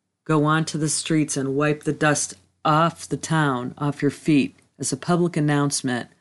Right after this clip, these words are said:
of your doom, and never forget how close you were to the kingdom of God." I think I'm going to be sick.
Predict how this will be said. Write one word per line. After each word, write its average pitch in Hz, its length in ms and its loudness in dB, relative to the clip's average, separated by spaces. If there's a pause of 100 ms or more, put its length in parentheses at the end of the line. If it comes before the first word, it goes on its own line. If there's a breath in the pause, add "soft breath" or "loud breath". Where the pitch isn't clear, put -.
(580)
of 143 160 0
your 143 120 6
doom, 143 500 4
and 127 140 0
never 139 220 2
forget 127 680 0 (460)
how 143 200 2
close 147 540 0
you 156 120 2
were 135 380 2
to - 160 -8
the 135 100 0
kingdom 123 440 -2
of 113 140 -8
God." 113 480 -2 (840)
I 147 60 -2
think 143 240 -2
I'm 131 120 2
going 127 280 2
to - 80 -6
be 110 140 -4
sick. - 680 -2